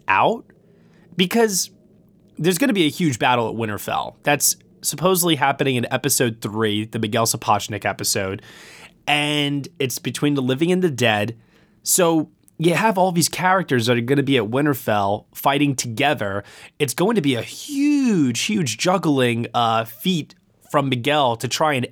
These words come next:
edit and balance all these characters' storylines and what they're all going through throughout this battle. So one way that I feel like they could take care of Arya a little bit is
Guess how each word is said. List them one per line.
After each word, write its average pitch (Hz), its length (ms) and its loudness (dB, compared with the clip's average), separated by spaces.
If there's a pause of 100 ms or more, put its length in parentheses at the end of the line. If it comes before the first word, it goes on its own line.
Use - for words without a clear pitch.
(120)
edit 156 320 2
and 117 200 -6
balance 131 420 0 (180)
all 139 220 2
these 151 180 -2
characters' 127 520 -2
storylines 120 520 -2
and 113 120 -6
what 127 180 -2
they're 127 140 -2
all 120 140 2
going 120 300 0
through 110 300 -2
throughout 117 340 0
this 113 140 -6
battle. 117 440 2 (440)
So 202 320 -2 (100)
one 196 480 -2
way 180 440 2
that 139 160 2
I 139 100 4
feel 165 280 0
like 131 280 2 (440)
they 139 200 2
could 123 160 -6
take 156 180 2
care 143 140 2
of 117 100 0
Arya 151 340 2
a - 20 0
little 117 180 0
bit 123 160 0
is 123 160 0